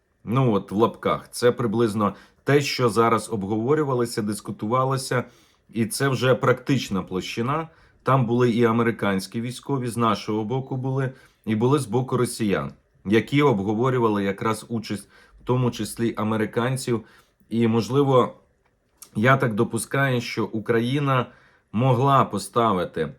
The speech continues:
в основу питання припинення вогню, тобто по-, повернутись до ідеї перемир'я спочатку під час, е, перемовин, а потім уже усього решта. Тобто спочатку безпека,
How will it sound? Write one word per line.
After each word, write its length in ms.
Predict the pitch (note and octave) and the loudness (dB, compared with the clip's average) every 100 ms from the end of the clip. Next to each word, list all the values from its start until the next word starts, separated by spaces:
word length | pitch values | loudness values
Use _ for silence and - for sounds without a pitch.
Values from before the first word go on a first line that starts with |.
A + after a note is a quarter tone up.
| _ _ | _ _
в 80 | F#2+ | 2
основу 560 | A#2+ - C3 E3 C#3+ A#2 | 2 2 0 2 0 -2
питання 640 | A#2+ G2+ C3 A#2+ G#2+ F#2+ | -4 -2 0 0 0 -2
припинення 680 | - A2+ - C3 A#2 A2 G#2 | -2 -4 -2 -2 0 0 -2
вогню, 540 | G2+ G2 G2+ F#2 A2 - _ _ _ | -2 -2 -2 -2 -4 -10 _ _ _
тобто 300 | - B2+ C3+ | 0 2 0
по-, 160 | B2+ B2+ B2 A#2 | 0 0 0 -2
повернутись 640 | C3 B2+ C3+ D3+ B2 A2 | -2 0 0 0 -2 -4
до 140 | F#2+ A#2+ | 0 0
ідеї 720 | B2+ A#2+ G#2 B2 A2 F2 - - _ _ | 0 -2 2 4 4 0 -6 -16 _ _
перемир'я 720 | - D3 C#3+ C3+ B2 G#2+ A2 | 4 6 6 4 4 4 2
спочатку 760 | A#2+ - C#3 D3+ C#3 C#3 C#3+ - _ _ | 0 -2 -4 -2 -2 -4 -16 -18 _ _
під 180 | C#3+ C3+ | -6 -2
час, 500 | - D3+ C#3+ - - | 2 2 2 -8 -4
е, 280 | C#3 C#3 C3+ | -2 0 0
перемовин, 680 | D#3 C#3+ C#3+ C#3+ C#3+ C#3+ C3+ - _ | 0 0 0 -2 -2 -4 -8 -18 _
а 120 | A2+ | 2
потім 400 | G#2+ D#3+ E3 D3+ | 4 2 2 0
уже 300 | C3+ G#2+ C3+ | 0 0 -2
усього 480 | - A2+ - A#2 B2 | -2 -6 -4 0 2
решта. 420 | A#2+ D#2 - - - _ _ _ | 4 2 -2 -12 -20 _ _ _
Тобто 340 | D#3 C#3+ - | 2 2 -2
спочатку 600 | A#2+ - B2 D3 C#3+ - B2 | -6 -6 -4 -2 -2 -4 -4
безпека, 720 | A#2+ A#2+ - E2+ C#2+ A#2+ | -2 -4 -4 -4 -4 -8